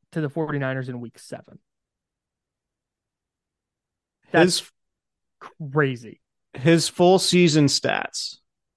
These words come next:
Speaker 2: counting the six games he played with the Panthers.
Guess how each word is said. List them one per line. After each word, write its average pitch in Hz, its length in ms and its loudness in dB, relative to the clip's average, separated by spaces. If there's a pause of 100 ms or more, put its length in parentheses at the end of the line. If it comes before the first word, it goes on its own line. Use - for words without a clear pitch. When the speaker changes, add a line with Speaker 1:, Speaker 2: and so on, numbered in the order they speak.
(120)
Speaker 2:
counting 139 720 2 (760)
the 151 120 2
six 143 340 -2
games 131 360 0
he 127 100 -2
played 123 260 0
with 120 140 -2
the - 80 -10
Panthers. - 760 -10